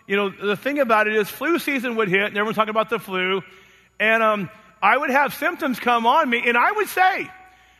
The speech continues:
"Well, I always have the flu one time a year." Now, you know, interesting part about it, I only would have the flu one time a year. Because I said, <laughs> "I'm only gonna get the flu one time a year."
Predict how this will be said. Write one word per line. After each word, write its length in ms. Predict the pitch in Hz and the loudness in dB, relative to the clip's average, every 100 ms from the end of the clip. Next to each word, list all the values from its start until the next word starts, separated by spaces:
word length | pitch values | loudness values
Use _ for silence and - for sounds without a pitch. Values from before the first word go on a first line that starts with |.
| _ | _
"Well, 160 | 202 233 | 2 4
I 200 | 247 320 | 6 4
always 260 | 349 330 | 2 2
have 200 | 269 311 | 2 2
the 80 | 285 | 0
flu 220 | - 285 | -4 -2
one 200 | 240 247 | 0 0
time 240 | 254 247 233 | 2 0 0
a 40 | |
year." 260 | 214 196 - - _ _ _ _ _ _ _ _ _ _ _ _ - | -4 -4 -6 -16 _ _ _ _ _ _ _ _ _ _ _ _ -2
Now, 120 | 226 | 0
you 160 | 254 | 4
know, 280 | 294 311 311 - - - _ _ _ _ _ 226 | 4 4 0 -10 -20 -20 _ _ _ _ _ -8
interesting 360 | 254 294 277 | -4 -2 -2
part 200 | 220 254 | 2 2
about 240 | 240 240 269 | 4 2 2
it, 120 | - - - _ | -2 -10 -20 _
I 100 | 190 | 0
only 200 | 214 262 | 2 2
would 80 | 269 | 2
have 120 | 254 | 0
the 80 | 262 | 0
flu 140 | - 240 | -6 -4
one 140 | 220 | -2
time 180 | 220 220 | -4 -4
a 40 | |
year. 220 | 247 240 - _ _ _ _ _ _ _ _ _ _ _ _ _ _ _ _ _ 147 | -4 -6 -8 _ _ _ _ _ _ _ _ _ _ _ _ _ _ _ _ _ -2
Because 380 | 214 214 254 240 | -2 2 2 4
I 140 | 269 | 0
said, 460 | - 320 330 202 - - - | 4 4 4 0 -10 -20 -20
<laughs> 220 | _ - | _ -2
"I'm 240 | 190 - 262 | -2 0 0
only 160 | 262 | 0
gonna 140 | 240 269 | 0 -4
get 100 | 254 | -4
the 80 | |
flu 180 | 208 269 | 0 0
one 140 | 262 254 | 0 0
time 220 | 262 262 | 0 0
a 40 | |
year." 320 | 294 320 - | -2 -2 -4